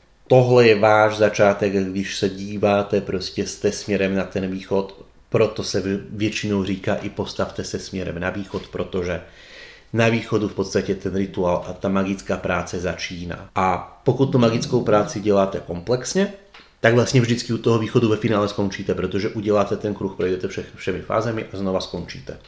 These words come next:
No. Jenom možná na další rovině, protože prostě další den je tam nějaký pohyb, nějaký pohyb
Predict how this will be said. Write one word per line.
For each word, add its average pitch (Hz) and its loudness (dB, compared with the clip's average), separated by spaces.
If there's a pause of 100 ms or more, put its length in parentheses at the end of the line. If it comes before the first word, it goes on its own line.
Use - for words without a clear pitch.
No. 101 -12 (540)
Jenom 113 0
možná 107 0
na 104 2
další 98 0
rovině, 104 -2
protože 92 -6
prostě 90 -6
další 87 -4
den 92 -4
je 87 -6
tam 90 -8
nějaký 87 -8
pohyb, 101 -6
nějaký 92 -6
pohyb 92 -14